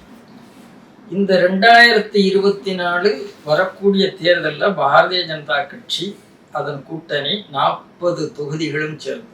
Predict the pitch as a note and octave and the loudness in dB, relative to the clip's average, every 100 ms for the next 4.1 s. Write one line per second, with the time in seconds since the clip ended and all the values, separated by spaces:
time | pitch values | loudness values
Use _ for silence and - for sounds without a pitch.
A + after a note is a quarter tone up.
0 | - E3+ D3 F3 - E3+ D#3 F3 A3+ G#3+ | -20 -16 -8 -8 -6 -10 -6 -6 -6 -10
1 | D3 - - C3+ C#3 C#3+ - _ _ - | -12 -12 -12 -16 -16 -20 -20 _ _ -20
2 | _ _ _ _ - _ _ _ _ - | _ _ _ _ -20 _ _ _ _ 0
3 | A3 B3+ A#3+ G3 G3 E3+ F#3+ F3+ E3+ C3+ | 2 6 6 6 2 -4 -8 -8 -8 -10
4 | A#2 | -14